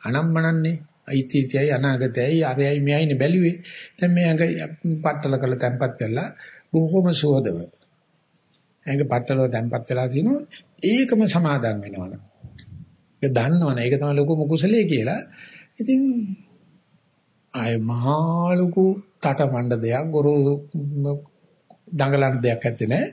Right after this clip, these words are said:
මේක චිත්තක්ෂණ කීයක් දෙකට පවත්වන්න පුළුවන්ද කියලා බලන්න. සක්මන් කරනකොටත් අනායාසයෙන් ඇඟට ඕන වේගයක් ගන්න කියන්නේ. සාමාන්‍ය බිම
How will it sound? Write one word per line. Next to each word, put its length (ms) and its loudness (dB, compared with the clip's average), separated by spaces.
මේක 280 2
චිත්තක්ෂණ 640 -2
කීයක් 400 0
දෙකට 260 2
පවත්වන්න 440 0
පුළුවන්ද 300 -2
කියලා 200 -6
බලන්න. 160 -6
සක්මන් 480 -2
කරනකොටත් 520 -2
අනායාසයෙන් 800 0
ඇඟට 320 -2
ඕන 300 2
වේගයක් 360 2
ගන්න 240 2
කියන්නේ. 320 -6
සාමාන්‍ය 480 -2
බිම 200 0